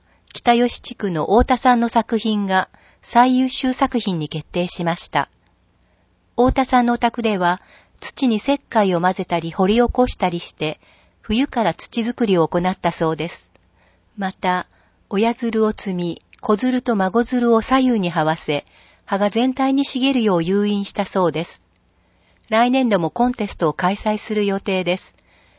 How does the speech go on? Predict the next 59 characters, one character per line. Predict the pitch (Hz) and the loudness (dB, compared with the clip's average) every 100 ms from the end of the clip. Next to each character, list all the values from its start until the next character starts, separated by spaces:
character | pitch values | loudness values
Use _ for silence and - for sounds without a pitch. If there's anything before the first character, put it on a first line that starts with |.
| _ | _
ぜ | 208 277 | -6 -4
ひ | 262 226 | -2 -4
ご | 190 | -4
参 | 175 185 180 | -2 -2 -2
加 | 180 | -6
く | 180 | -4
だ | 175 | -4
さ | - 175 | -2 -2
い。 | 165 - _ _ _ _ _ _ - | -2 -6 _ _ _ _ _ _ -8
窓 | 214 240 240 | -4 0 0
一 | 202 - 175 | -2 -4 -4
面 | 165 151 | -2 -2
緑 | 175 220 240 202 | 0 2 2 0
に | 170 | 0
覆 | 175 | 0
わ | 175 175 | 0 -2
れ | 180 | -6
た | - 175 - _ _ _ - | -6 -8 -8 _ _ _ -2
太 | 220 | -2
田 | 233 | 0
さ | 220 226 | -2 -2
ん | 208 | 0
の | 202 | -4
作 | - 185 208 | -4 -4 -4
品 | - 202 | -4 -4
の | 196 | -4
写 | - 190 | -4 -4
真 | 233 233 | -2 -2
が | 226 | -2
掲 | 220 214 | -2 -2
載 | - 202 | -2 -2
さ | 214 | 0
れ | 202 | -2
て | - | -2
い | 190 | -4
ま | 175 180 | -2 -6
す。 | - - _ _ _ _ _ _ _ _ _ | -10 -20 _ _ _ _ _ _ _ _ _
こ | - | -2
の | 254 277 | -2 0
件 | 302 277 | 2 2
に | 233 | 2
つ | 220 | -2
い | 196 | 0
て | 175 | -2
の | 165 | -2
お | |
問 | 165 170 170 | -2 -2 0
い | |
合 | 160 | 0
わ | 160 | 0
せ | - 147 | -2 -2
は、 | 139 - _ _ _ | -2 -4 _ _ _
生 | - 247 240 | -2 0 2
活 | 247 - - | 0 -2 -2
環 | 220 214 | -2 -2
境 | 220 208 | -2 -2
課 | 208 | -2
ま | 190 185 | -2 -2
で。 | 170 - | -4 -6